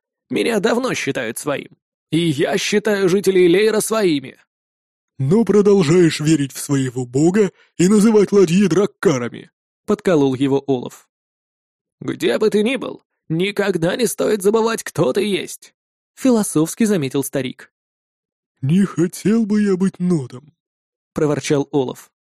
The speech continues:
Speaker 1: "И зря", ответил старик, после чего оба замолчали. Олаф принялся подтягивать парус, а старик просто сидел на лавке и глядел на волны. А я слушал их и пытался разобраться в ситуации.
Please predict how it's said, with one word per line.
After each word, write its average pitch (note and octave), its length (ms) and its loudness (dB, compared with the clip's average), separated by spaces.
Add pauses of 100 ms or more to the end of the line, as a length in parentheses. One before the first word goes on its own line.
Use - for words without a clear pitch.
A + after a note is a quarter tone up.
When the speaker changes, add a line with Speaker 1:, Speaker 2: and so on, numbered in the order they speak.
(600)
Speaker 1:
"И - 220 -2
зря", F#3 400 0 (560)
ответил D#3 440 0
старик, G#3 440 -2 (100)
после G#3+ 280 2
чего G3+ 300 2
оба F#3 340 2
замолчали. F3 720 -4 (680)
Олаф A#3 360 0
принялся G3 440 0
подтягивать D#3+ 600 0
парус, B3 380 0
а D#3 100 -4
старик A#3 440 0 (200)
просто B3+ 360 2
сидел F3+ 340 2
на C#3+ 160 -2
лавке D#3+ 400 0
и C#3+ 60 2
глядел C#3 380 -2
на C3+ 120 -6
волны. C#3 420 -12 (800)
А C#3+ 120 -2
я C3 180 0
слушал D3 420 0
их - 200 -12
и D3+ 100 -6
пытался A3 400 0
разобраться D#3 480 0
в C#3 60 -6
ситуации. - 680 -10